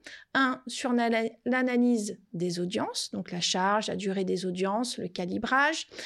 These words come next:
et un sur l'évolution de l'activité, euh, les affaires nouvelles, les affaires terminées, les stocks, les délais d'audiencement, les délais de notification.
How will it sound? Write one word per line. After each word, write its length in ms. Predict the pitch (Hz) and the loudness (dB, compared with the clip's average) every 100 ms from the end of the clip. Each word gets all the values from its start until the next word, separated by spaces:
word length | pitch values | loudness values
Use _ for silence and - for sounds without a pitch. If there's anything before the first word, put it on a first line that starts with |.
| - - | -12 -2
et 220 | - - - | 2 2 4
un 260 | 277 294 | 2 2
sur 220 | 320 - | 0 2
l'évolution 520 | 247 240 233 233 - 269 | 4 4 2 0 0 2
de 80 | |
l'activité, 800 | 247 233 - 247 262 247 262 233 233 - - - - | 2 0 0 0 0 0 2 2 -2 -14 -16 -6 0
euh, 400 | 233 214 214 208 | 2 4 4 4
les 240 | 226 220 | 4 4
affaires 340 | 226 - 233 | 2 2 2
nouvelles, 560 | 233 285 247 202 190 220 - | 4 2 4 4 4 0 -2
les 220 | 208 208 | -2 0
affaires 340 | 202 196 - | -2 -4 -6
terminées, 640 | - 220 233 269 240 208 - - _ | -4 0 2 2 2 -2 -8 -20 _
les 140 | 220 220 | 0 0
stocks, 540 | - 302 285 - - - - _ | 2 0 0 -4 -10 -14 -20 _
les 160 | 208 208 | -2 4
délais 320 | 226 226 220 | 6 6 4
d'audiencement, 760 | 220 220 254 254 - 208 - _ - | 2 0 -2 -2 -2 -4 -6 _ -2
les 100 | 254 | 2
délais 320 | 247 254 254 | 2 2 2
de 60 | |
notification. 800 | 233 208 - 202 196 185 - 226 | 2 -2 -4 -6 -4 -2 -4 -6